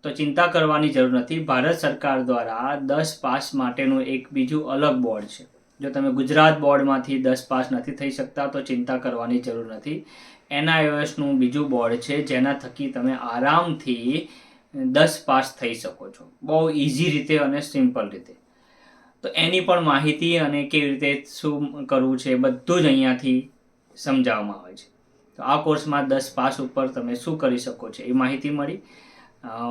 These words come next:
મારો નંબર છે નાઇન નાઇન ઝીરો ફોર ઝીરો ટુ ઝીરો ત્રિપલ વન. અને નીચે ડિસ્ક્રિપ્શનમાં પણ બીજી બધી ઘણી બધી માહિતી આપેલી છે, આપ જોજો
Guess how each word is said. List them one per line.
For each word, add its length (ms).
મારો 280
નંબર 380
છે 280
નાઇન 320
નાઇન 240
ઝીરો 420
ફોર 260
ઝીરો 500
ટુ 180
ઝીરો 480
ત્રિપલ 360
વન. 220
અને 200
નીચે 260
ડિસ્ક્રિપ્શનમાં 760
પણ 160
બીજી 160
બધી 260
ઘણી 240
બધી 220
માહિતી 560
આપેલી 400
છે, 160
આપ 240
જોજો 480